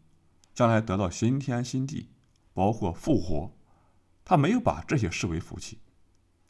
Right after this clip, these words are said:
以弗所书说，领受这个天上各样属灵的福气。一个没有福音的人，或者领受假福音的人，对圣经属灵的福气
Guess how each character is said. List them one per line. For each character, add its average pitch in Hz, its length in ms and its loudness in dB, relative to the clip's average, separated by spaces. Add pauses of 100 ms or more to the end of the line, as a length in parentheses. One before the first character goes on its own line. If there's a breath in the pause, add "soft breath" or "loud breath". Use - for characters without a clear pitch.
(360)
以 107 180 2
弗 127 220 0
所 131 100 -2
书 90 140 2
说， 127 300 -4 (580 soft breath)
领 80 260 0
受 - 380 -4 (180)
这 - 140 -10
个 73 200 -8
天 139 360 0
上 107 240 2
各 113 220 4
样 98 180 0
属 82 320 0
灵 87 140 -4
的 95 80 -4
福 78 200 -10
气。 - 220 -12 (1500)
一 180 160 0
个 180 120 0
没 85 180 -2
有 135 160 0
福 - 220 0
音 135 100 0
的 117 100 -2
人， 78 240 -6 (440)
或 139 120 2
者 117 120 4
领 87 260 2
受 131 240 0
假 - 400 -10
福 98 220 -2
音 143 80 0
的 101 100 -2
人， 67 220 -10 (600 loud breath)
对 101 160 4
圣 151 440 2
经 135 260 2
属 82 320 0
灵 90 140 0
的 95 120 0
福 85 240 -4
气 90 300 -6